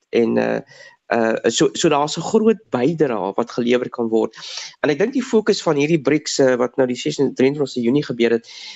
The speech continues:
was, was, eh, was baie op hoe mate die brics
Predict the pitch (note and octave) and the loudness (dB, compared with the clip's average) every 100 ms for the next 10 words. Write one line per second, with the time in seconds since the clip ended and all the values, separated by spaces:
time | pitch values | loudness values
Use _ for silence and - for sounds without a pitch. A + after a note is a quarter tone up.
0 | - - C#3+ - - C#3+ C#3 - - A2 | -4 0 0 -2 -4 -2 -2 -8 -2 -4
1 | - - - - B2 C#3 B2 C3 E3+ A#3 | -4 -14 -18 -8 -2 -2 0 -2 2 0
2 | - E3 - G#2 A2 C#3+ A3+ G#3 E3 C3 | 2 -2 -2 -6 2 4 6 4 4 2
3 | C3 C3+ C3+ C3 A2 C3 C#3+ - - | 0 0 -2 -4 0 0 0 -4 -8